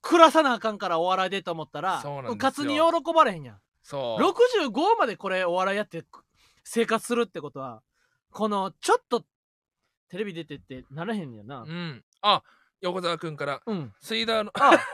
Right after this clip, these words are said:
Speaker 2: <laughs> 水ダーのドッキリは見ましたが、そう。
Speaker 1: ハッシーハッピ
Speaker 2: ー
Speaker 1: の。
Speaker 2: ハッシーハッピーのドッキリ面白かったね。
Speaker 1: うん。
Speaker 2: ハッシーハッピーどうきなんですよ。
Speaker 1: な。
Speaker 2: そう。で、ハッシーハッピーもYouTubeで重大発表っつって。
Speaker 1: おう。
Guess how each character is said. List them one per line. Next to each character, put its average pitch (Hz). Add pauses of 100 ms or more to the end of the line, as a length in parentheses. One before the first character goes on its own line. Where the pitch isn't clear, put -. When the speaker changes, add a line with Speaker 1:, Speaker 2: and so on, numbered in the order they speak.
(120)
Speaker 2:
<laughs> -
水 220
ダ 220
ー -
の 214
ド 214
ッ -
キ 254
リ 214
は 156
見 151
ま 170
し -
た 180
が、 143
そ 139
う。 - (260)
Speaker 1:
ハ 190
ッ 185
シ 196
ー 185
ハ -
ッ -
ピ -
Speaker 2:
ー -
Speaker 1:
の。 -
Speaker 2:
ハ -
ッ -
シ -
ー -
ハ 185
ッ 127
ピ 180
ー 165
の 156
ド 170
ッ -
キ 170
リ 156
面 175
白 196
か 165
っ -
た 143
ね。 113 (480)
Speaker 1:
う 165
ん。 -
Speaker 2:
ハ 208
ッ 226
シ 285
ー -
ハ 370
ッ -
ピ 208
ー 170
ど 180
う -
き 156
な 117
ん 110
で -
す 95
よ。 92
Speaker 1:
な。 214 (440)
Speaker 2:
そ 123
う。 170
で、 190 (260)
ハ -
ッ 214
シ 285
ー 262
ハ 285
ッ 247
ピ 180
ー -
も 147
YouTube 185
で 117
重 262
大 349
発 -
表 -
っ -
つ -
っ -
て。 175
Speaker 1:
お 120
う。 107